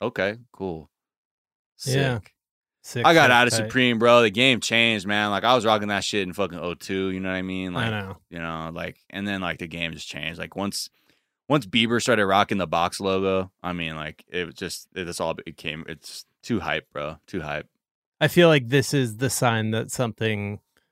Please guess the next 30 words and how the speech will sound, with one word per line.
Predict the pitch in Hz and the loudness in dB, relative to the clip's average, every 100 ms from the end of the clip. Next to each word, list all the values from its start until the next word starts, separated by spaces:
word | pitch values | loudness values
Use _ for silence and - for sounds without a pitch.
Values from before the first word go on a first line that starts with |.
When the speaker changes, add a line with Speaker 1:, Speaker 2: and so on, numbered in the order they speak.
| _ _ - | _ _ -4
Speaker 2:
is | 120 | -2
no | 110 113 | 2 2
longer | 104 101 101 101 | 2 -2 -4 -8
cool, | - 120 110 104 110 | -6 -4 -2 -4 -6
is | - 127 107 | -4 -2 -2
when | 107 104 | -4 -4
it | 104 | -2
gets | 113 104 | -4 -4
acquired | 113 - 113 107 | -6 -4 -4 -4
for | - 123 113 107 | -4 -2 -2 -4
two | - 117 | -6 -4
billion | 104 98 98 | -2 -4 -4
dollars. | 104 113 120 | -4 -4 -6
It's | - | -2
like | 123 117 | -2 0
when | 110 | -2
Vice | 104 110 104 - | -2 -2 -2 -6
got | 120 | -8
acquired | 117 - 135 127 120 | -8 -6 -4 -4 -4
for | 143 135 120 - _ _ _ | -4 -4 -4 -10 _ _ _
over | - 110 110 | -4 -2 -2
a | |
billion | 107 110 110 | -2 -2 0
Speaker 1:
I | 110 | 2
Speaker 2:
dollars. | 127 | 4
Speaker 1:
started, | 131 156 156 113 - - | 6 6 6 2 -4 -12
Speaker 2:
Uh, | 135 123 127 | -10 -6 0
Speaker 1:
I | 123 | 0
started | - 156 139 127 98 _ _ _ | 4 4 4 2 0 _ _ _
putting, | 117 120 120 110 | 0 2 0 -2